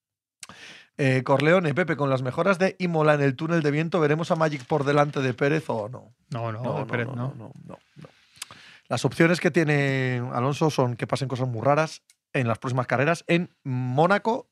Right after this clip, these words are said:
Speaker 1: y en Montmeló, pero en Imola no.
Speaker 2: Mercedes dice que van a mejorar ahora, ¿no?
Speaker 1: Sí, probablemente, probablemente.
Speaker 2: Ya pueden.
Speaker 1: Mick Cam, eh, John Ram el año que viene. Bueno, Scottie Scheffler está nominado como revelación, no como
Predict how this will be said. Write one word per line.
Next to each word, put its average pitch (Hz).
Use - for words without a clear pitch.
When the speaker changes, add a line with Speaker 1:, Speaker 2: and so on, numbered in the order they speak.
Speaker 1:
y 127
en 117
Montmeló, 113
pero 110
en 110
Imola 98
no. -
Speaker 2:
Mercedes 139
dice 127
que 117
van 110
a 110
mejorar 117
ahora, 131
¿no? 131
Speaker 1:
Sí, 139
probablemente, 107
probablemente. -
Speaker 2:
Ya 135
pueden. 131
Speaker 1:
Mick 196
Cam, 196
eh, 139
John 180
Ram 185
el 175
año 165
que 147
viene. 175
Bueno, 196
Scottie 165
Scheffler 180
está 165
nominado 139
como 180
revelación, 131
no 127
como 135